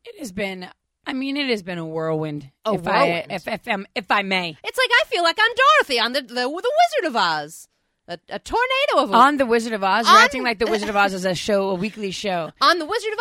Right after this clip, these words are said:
Speaker 2: Oz program.
Speaker 1: I play Dorothy on the Wizard of Oz.
Speaker 2: Mm-hmm.
Speaker 1: Uh,
Speaker 2: It's a, it's a weekly program, and, uh,
Speaker 1: Program.
Speaker 2: yeah, that's how you would say it if you thought it
Speaker 1: Program.
Speaker 2: was. My, uh, my grandfather, rest in peace, he was a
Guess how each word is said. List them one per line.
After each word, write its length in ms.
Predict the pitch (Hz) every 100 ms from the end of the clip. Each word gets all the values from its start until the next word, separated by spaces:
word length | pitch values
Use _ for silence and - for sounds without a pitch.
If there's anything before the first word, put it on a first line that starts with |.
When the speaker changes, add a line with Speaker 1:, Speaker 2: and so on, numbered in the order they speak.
| 440
Speaker 2:
Oz 80 | 440
program. 480 | - 262 180 151 139 196
Speaker 1:
I 80 |
play 220 | 226 226 220
Dorothy 440 | 202 190 269 302
on 380 | 240 185 185 180
the 100 | 190
Wizard 240 | 185 180
of 100 | 180
Oz. 420 | 180 180 220 285 240
Speaker 2:
Mm-hmm. 80 |
Speaker 1:
Uh, 60 | 196 165
Speaker 2:
It's 120 | 165
a, 300 | 196 180 175 -
it's 160 | 175
a 140 | 160 151
weekly 340 | 156 262 339
program, 360 | - 226 233 359 539 -
and, 340 | 160 160 160
uh, 80 | 156
Speaker 1:
Program. 480 | 220 214 190 160 151 _
Speaker 2:
yeah, 140 | - 330
that's 240 | 247 -
how 80 | 254
you 140 | 247
would 120 | 226
say 160 | - 277
it 60 | 233
if 80 | 190
you 60 | 202 208
thought 220 | 208 196
it 60 | 175
Speaker 1:
Program. 20 |
Speaker 2:
was. 360 | 185 180 180 - _ _
My, 260 | - 202 214 190 175 160 151
uh, 40 |
my 160 | 156 170 185 196
grandfather, 560 | 196 151 143 143 143 156
rest 220 | 160 156 -
in 60 |
peace, 240 | 160 135 _
he 80 |
was 120 | 156 147
a 160 | 135